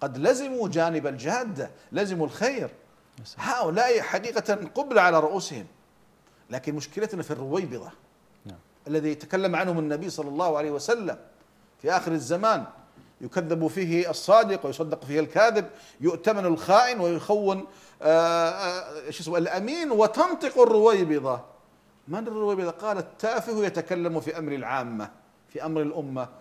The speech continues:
Speaker 1: فعلا ناس ما عندهم شهادات ولا عندهم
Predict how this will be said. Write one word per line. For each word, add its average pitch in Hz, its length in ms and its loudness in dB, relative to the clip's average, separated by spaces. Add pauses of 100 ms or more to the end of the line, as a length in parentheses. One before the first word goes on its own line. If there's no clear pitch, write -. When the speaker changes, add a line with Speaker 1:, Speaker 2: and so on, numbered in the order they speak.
(240)
Speaker 1:
فعلا 320 520 0 (200)
ناس 294 380 2
ما 311 120 0
عندهم 214 400 2
شهادات 156 580 0
ولا 190 200 4
عندهم 247 600 2